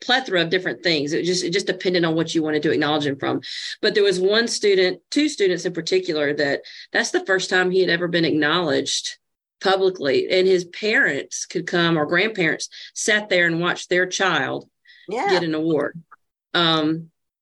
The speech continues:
Speaker 1: and I think that that's what I'm telling my tea. Like, if you're walking up and down the hall and you're looking in the classrooms, would I want my child in that class? Um, and then don't we all wanna recogni-, we want our children recognized, whether you're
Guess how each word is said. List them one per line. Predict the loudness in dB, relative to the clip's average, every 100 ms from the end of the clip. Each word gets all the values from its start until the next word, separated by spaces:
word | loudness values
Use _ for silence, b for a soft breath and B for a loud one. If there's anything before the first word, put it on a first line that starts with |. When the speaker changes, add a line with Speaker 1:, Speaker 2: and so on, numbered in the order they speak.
| _ 0
Speaker 1:
and | 2
I | 2
think | 2 -2 0
that | -2
that's | 0 -2 -4
what | -4
I'm | -4
telling | 0 2 2
my | 0
tea. | 0 0
Like, | 0 -2 _ b b b
if | -2
you're | 2 2
walking | 2 2 0
up | 0
and | 0
down | 0 0
the |
hall | 0 0 2
and | 2
you're | 2
looking | 0 0
in | 0 -2
the |
classrooms, | -2 0 0 0 -2 -2 -2
would | 0 2
I |
want | 2 2
my | 0 0
child | 0 -2 0
in | -2
that | -2
class? | -2 -2 -2 -6 -14 B B B B
Um, | -2 2 2 2 2
and | 2 2
then | 2
don't | 0 -2 -2
we | -2
all | 0 2
wanna | 2
recogni-, | 2 0 -4 -4 -4 -2
we | -2
want | 2 2
our | 2
children | 2 0 2 2
recognized, | 0 0 -2 -2 -2 0
whether | 0 2
you're | 2 4 4 2